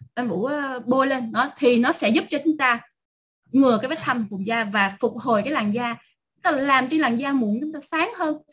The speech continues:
Tại vì thực chất nếu như các bạn nào bị mụn, đã bị mụn là sẽ đồng ý với em Vũ là khi bị mụn xong rồi á, tự nhiên làn da của chúng ta xuống sắc, xuống màu là rõ rệt luôn. Là tại sao vùng da mụn sau khi khỏi mụn xong mà nó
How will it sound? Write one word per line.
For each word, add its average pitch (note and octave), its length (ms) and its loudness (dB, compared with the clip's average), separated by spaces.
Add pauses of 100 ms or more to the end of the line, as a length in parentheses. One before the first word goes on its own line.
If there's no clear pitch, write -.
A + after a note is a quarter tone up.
(140)
Tại C4 100 0
vì B3+ 80 2
thực B3+ 200 -2
chất F4+ 180 0
nếu E4+ 140 4
như G4 80 -10 (100)
các D#4+ 160 0
bạn G#3+ 160 -2
nào A3+ 100 -2
bị G#3 220 0
mụn, G#3 220 0
đã G#3 100 -4
bị C4+ 60 -8
mụn G3+ 140 -6
là G#3 100 -6
sẽ G#3+ 200 -8
đồng A3+ 160 0
ý A#3+ 100 0
với F4+ 100 -2
em C4+ 100 0
Vũ G3+ 120 -4
là A#3 140 -4
khi E4 220 0
bị A#3 100 2
mụn G#3+ 260 0
xong D4 280 0
rồi A3 200 -2
á, - 120 -8 (260)
tự A3 140 0
nhiên C4+ 180 -2
làn A#3+ 160 -6
da C4 100 -4
của C#4 60 -8
chúng D#4 80 0
ta C#4+ 120 -6
xuống D#4+ 300 -6
sắc, - 100 -10 (320)
xuống G#4 240 -6
màu G#3+ 480 0
là G#3 340 -8 (140)
rõ - 380 -2
rệt B3+ 160 2
luôn. C#4+ 320 -2 (320)
Là B3 80 0
tại A#3 140 0
sao D4+ 140 2
vùng A#3+ 220 0
da C#4 60 -2
mụn A#3+ 200 0
sau D4+ 240 -2
khi D4 280 -4
khỏi G3+ 180 -4
mụn A3 240 -2
xong C4+ 140 -8
mà A#3 60 -8
nó B3 120 -10